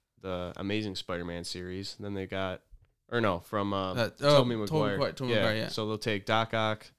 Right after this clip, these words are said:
Speaker 1: Sandman, Green Goblin from those movies, Electro from,
Speaker 2: Um,
Speaker 1: you know, the Amazing Spider-Man
Speaker 2: Amazing Spider-Man.
Speaker 1: movies. And then we got Vulture and Mysterio from the newer Spider-Man movies. That's it. Boom.
Speaker 2: Okay. Yeah.
Speaker 1: It's
Speaker 2: Uh,
Speaker 1: gonna happen.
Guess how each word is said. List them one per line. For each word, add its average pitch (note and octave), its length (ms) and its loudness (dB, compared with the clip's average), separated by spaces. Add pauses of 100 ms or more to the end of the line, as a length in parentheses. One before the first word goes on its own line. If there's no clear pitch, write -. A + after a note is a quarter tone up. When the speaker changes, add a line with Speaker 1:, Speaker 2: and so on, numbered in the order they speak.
(200)
Speaker 1:
Sandman, G2 640 0
Green G2+ 240 -2
Goblin F2+ 380 -2
from G2 160 -8
those G2+ 260 0
movies, F2+ 460 -8 (580)
Electro G#2 600 -2
from, F#2+ 560 -6 (1040)
Speaker 2:
Um, A2+ 200 -4
Speaker 1:
you F#2+ 40 -4
know, F2+ 80 -4
the F2+ 80 -6
Amazing F#2+ 320 -6
Spider-Man F#2+ 400 -4
Speaker 2:
Amazing A2+ 140 -4
Spider-Man. G2+ 360 -2
Speaker 1:
movies. - 180 -12 (180)
And A2 100 -4
then A2 80 2
we G#2+ 80 0
got G2+ 160 2
Vulture G#2 320 0
and G#2 100 -2
Mysterio G2+ 460 -2
from F#2+ 160 -8
the F#2 80 -6
newer G#2+ 220 -6
Spider-Man D#2+ 440 -6
movies. - 320 -20
That's F#2+ 200 -12
it. A2+ 160 -6 (880)
Boom. - 120 0
Speaker 2:
Okay. D3+ 180 2 (520)
Yeah. F#3 180 -6 (200)
Speaker 1:
It's - 100 -20
Speaker 2:
Uh, - 120 -4
Speaker 1:
gonna F2+ 80 -4
happen. F#2 320 -6